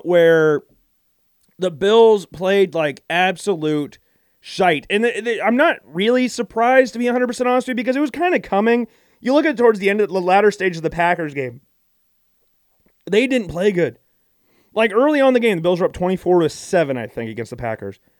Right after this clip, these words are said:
And then they won the game, I think, twenty-seven seventeen. I think that was the final score. They played like absolute dog water that second half against the Packers.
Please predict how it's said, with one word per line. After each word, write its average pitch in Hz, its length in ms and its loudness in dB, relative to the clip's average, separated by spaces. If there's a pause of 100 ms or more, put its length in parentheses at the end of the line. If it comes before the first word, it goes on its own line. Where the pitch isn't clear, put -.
(800)
And 202 100 2
then 220 80 4
they 214 100 8
won 208 220 4
the 208 80 2
game, 196 160 0
I 180 60 4
think, 180 180 -2
twenty-seven 190 460 0
seventeen. 214 640 -2 (400)
I - 60 -8
think 180 120 0
that 208 60 2
was 220 100 2
the 202 60 -10
final 214 260 -2
score. 254 340 -2 (600)
They - 180 2
played 285 220 2
like 262 140 4
absolute 233 520 -2
dog 226 300 2
water 175 520 0 (200)
that 185 160 2
second 226 240 2
half 214 120 4
against 208 180 -6
the 185 100 -12
Packers. 220 460 0